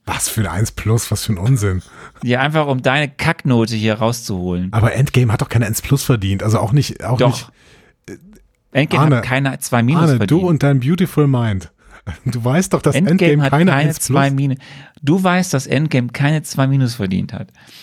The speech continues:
Speaker 1: Damit
Speaker 2: Wir werden
Speaker 1: ist
Speaker 2: uns
Speaker 1: er
Speaker 2: noch
Speaker 1: auf
Speaker 2: gleich
Speaker 1: einem
Speaker 2: prügeln.
Speaker 1: Status mit Captain Marvel. Das ist doch voll okay.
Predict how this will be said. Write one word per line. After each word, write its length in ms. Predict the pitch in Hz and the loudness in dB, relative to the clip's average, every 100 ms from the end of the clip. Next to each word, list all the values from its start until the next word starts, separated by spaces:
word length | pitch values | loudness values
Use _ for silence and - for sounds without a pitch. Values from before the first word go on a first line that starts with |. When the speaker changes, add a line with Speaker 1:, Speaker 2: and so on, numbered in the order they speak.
| - _ _ | -20 _ _
Speaker 1:
Damit 180 | 117 139 | 0 2
Speaker 2:
Wir 80 | 123 | 2
werden 100 | 170 | 2
Speaker 1:
ist 40 | |
Speaker 2:
uns 80 | 196 | 2
Speaker 1:
er 60 | 180 | 2
Speaker 2:
noch 60 | |
Speaker 1:
auf 60 | 170 | 2
Speaker 2:
gleich 100 | 147 | 2
Speaker 1:
einem 180 | 139 190 | 2 4
Speaker 2:
prügeln. 220 | 170 131 | 4 4
Speaker 1:
Status 360 | 151 190 190 - | 2 2 0 0
mit 160 | 156 | -2
Captain 360 | - 170 - 139 | 0 -4 0 0
Marvel. 320 | 127 151 127 | 2 0 0
Das 160 | 104 - | -4 -8
ist 100 | - | -10
doch 80 | |
voll 160 | - 127 | -6 -6
okay. 420 | 110 - 151 92 | -6 -6 -8 -8